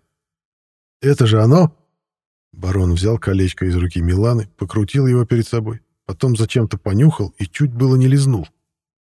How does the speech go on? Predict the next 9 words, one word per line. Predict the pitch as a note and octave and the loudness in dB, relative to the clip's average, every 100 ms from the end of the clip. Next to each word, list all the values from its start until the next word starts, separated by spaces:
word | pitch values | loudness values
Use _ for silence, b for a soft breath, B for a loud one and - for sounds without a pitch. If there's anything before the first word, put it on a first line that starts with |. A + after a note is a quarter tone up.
| - | -2
«Нет!» | C#3 F3 A2 - _ _ _ _ _ _ _ _ | 2 4 2 -4 _ _ _ _ _ _ _ _
«В | |
смысле | - D#3 D#3 - G2 | 0 4 4 4 0
нет?» — | F2+ D#2 _ _ _ _ _ _ _ | 0 -2 _ _ _ _ _ _ _
опешил | F2 F2+ - E2+ | -12 -12 -10 -14
Стеблов. | - F2+ F2 E2 _ - | -10 -8 -8 -10 _ -12
«Это | F2+ G#2+ | -4 0
другое | A2 A2 C#3 E3 | 0 4 6 6
кольцо?» | E3 D#3+ D#3 | 4 4 2